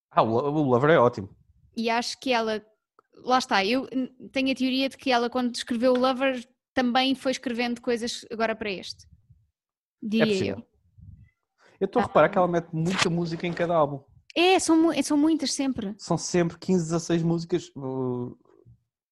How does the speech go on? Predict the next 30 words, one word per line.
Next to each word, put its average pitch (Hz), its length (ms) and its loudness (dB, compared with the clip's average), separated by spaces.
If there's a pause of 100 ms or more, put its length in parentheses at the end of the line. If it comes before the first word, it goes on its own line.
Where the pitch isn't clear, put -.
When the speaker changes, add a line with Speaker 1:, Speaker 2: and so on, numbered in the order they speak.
(380)
Speaker 1:
que - 100 -8
é 139 40 0
um 151 120 0
abuso. 156 440 -6 (120)
Speaker 2:
Tu 330 100 -4
viste 403 220 2
o - 20 -2
documentário 240 500 0
dela 220 280 0
no, 214 400 -2
na 214 140 -2
Netflix? 208 240 -4
Speaker 1:
Sabes 214 180 2
que 208 120 -4
ainda 170 140 2
não. 123 400 0
Não 170 160 0
sei - 220 -2
porque, - 680 -16
não 165 120 0
tenho, 170 220 0
não 151 160 0
tenho 156 120 2
uma 156 60 0
explicação, 127 540 -2
não 120 100 -8
tenho 123 240 0
uma, 117 300 0
uma 113 180 -2
justificação. 113 560 -6